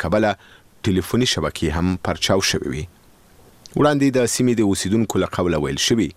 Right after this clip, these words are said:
د زلزلې په مرکز کې د ژغورنې او لټون عملیات په لومړنیو څو بحراني ساعتونو کې ناهمغږي وو. د هرات یو اوسیدونکي عزیز مهربان واشنګټن پوسټ ورځپاڼې ته ویلي، داسې څوک نه و چې ان داوطلبانو ته د زیانګالو خلکو د لټون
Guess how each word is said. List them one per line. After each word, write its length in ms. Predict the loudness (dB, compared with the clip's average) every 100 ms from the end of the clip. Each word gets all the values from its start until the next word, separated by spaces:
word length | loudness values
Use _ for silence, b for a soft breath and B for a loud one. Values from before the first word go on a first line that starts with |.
| B B B B 0
د 120 | 2 2
زلزلې 400 | 2 2 2 2
په 80 | -2
مرکز 300 | -2 -2 -4 -2
کې 80 | -2
د 100 | -2
ژغورنې 440 | -2 -2 0 2 2
او 80 | 0
لټون 280 | -2 -2 0 0
عملیات 360 | 2 0 -2 -4
په 120 | -6
لومړنیو 520 | -4 0 2 2 2 0
څو 140 | 0 0 0
بحراني 360 | -2 0 0 0
ساعتونو 400 | -2 0 -2 -2
کې 260 | 0 0 0
ناهمغږي 600 | -2 -2 0 0 -2 -6
وو. 80 | -10 -14 _ _ B B B B 2
د 20 | 2 4
هرات 320 | 2 0 0 0
یو 100 | 2
اوسیدونکي 500 | 2 0 0 0 0
عزیز 260 | -2 -2 -2 -2
مهربان 460 | -2 -2 0 0 0
واشنګټن 420 | 0 -2 -2 -4 -2
پوسټ 220 | -4 -2 -4
ورځپاڼې 420 | -4 -2 -2 -2
ته 60 | -2
ویلي، 280 | 0 2 0 -2 B B B -2
داسې 220 | -2 -2 0
څوک 220 | 0 2 2
نه 40 |
و 100 | 2 2
چې 60 | 0
ان 120 | 0 0
داوطلبانو 640 | -2 -2 -4 -2 0 0 0 -2
ته 120 | -6
د 80 | -4
زیانګالو 580 | -2 -2 2 2 2 0
خلکو 340 | 0 0 0 -2
د 80 | 0
لټون 280 | 0 0